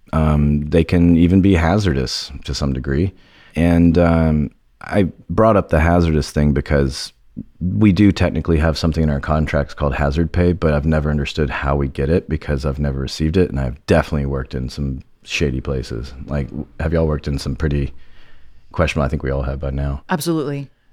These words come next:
Speaker 1: Yeah.
Speaker 2: Yeah, where you're, uh, that night or the next day, you blow your nose and it's just, just black.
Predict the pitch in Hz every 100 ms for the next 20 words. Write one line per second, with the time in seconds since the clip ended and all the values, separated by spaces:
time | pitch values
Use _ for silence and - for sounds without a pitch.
0 | - - 69 170 151 160 160 147 156 151
1 | 147 143 - 147 139 135 139 151 147 147
2 | 143 135 135 135 139 139 135 - - 139
3 | 135 131 127 123 123 147 135 131 135 135
4 | 131 123 123 123 - - 120 - 131 113
5 | 139 127 - -